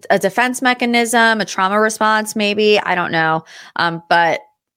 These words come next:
if she was emotionless on camera for those two reasons, that wouldn't surprise me. Um, however, I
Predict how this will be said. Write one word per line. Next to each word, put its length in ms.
if 180
she 140
was 160
emotionless 500
on 140
camera 320
for 140
those 240
two 120
reasons, 460
that 340
wouldn't 320
surprise 460
me. 240
Um, 360
however, 960
I 120